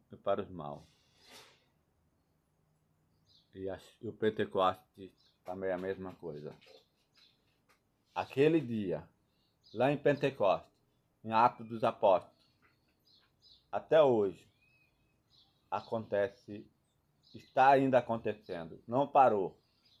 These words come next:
daquele dia em Atos dos Apóstolos. Ainda tá caindo. Mas a partir do momento que nós fechamos o guarda-chuva da arrogância, da ignorância, da falta de fé,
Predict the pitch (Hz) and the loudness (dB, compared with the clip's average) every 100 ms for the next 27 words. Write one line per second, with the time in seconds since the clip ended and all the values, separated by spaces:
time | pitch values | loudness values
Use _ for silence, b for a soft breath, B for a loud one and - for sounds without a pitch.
0 | _ 101 107 - 123 101 110 107 98 98 | _ -6 -6 0 -2 0 0 0 0 -2
1 | - 95 92 90 78 - _ _ _ _ | -4 -6 -4 -2 -4 -6 _ _ _ _
2 | _ _ _ _ _ _ _ _ _ _ | _ _ _ _ _ _ _ _ _ _
3 | - _ _ _ - 101 98 - - - | -20 _ _ _ -14 -6 -4 -2 -4 0
4 | 101 92 76 73 _ _ _ _ _ _ | 0 0 -6 -12 _ _ _ _ _ _
5 | _ _ _ _ _ _ _ 90 92 - | _ _ _ _ _ _ _ -8 -6 0
6 | 107 107 107 110 104 107 107 107 104 - | 0 0 -2 -2 -2 -4 -4 -2 -2 -2
7 | 135 135 - - 135 185 180 - 147 143 | -2 -2 -4 0 2 0 -6 -8 -2 2
8 | 143 139 127 - 127 127 113 104 85 - | 2 2 -4 -6 -4 -2 0 0 -2 -6
9 | _ _ _ _ _ 92 101 101 92 95 | _ _ _ _ _ 4 4 4 -4 0
10 | 110 110 110 - 104 104 _ - _ 107 | 0 -2 -8 -12 -16 -16 _ -20 _ -6
11 | 110 104 92 107 113 110 - 107 98 _ | -4 -4 -2 -2 -2 -6 -6 -8 -10 _
12 | _ _ _ _ _ 107 - 117 110 - | _ _ _ _ _ -4 2 6 6 4
13 | 95 87 - - 110 107 104 | -4 -4 -12 0 4 4 2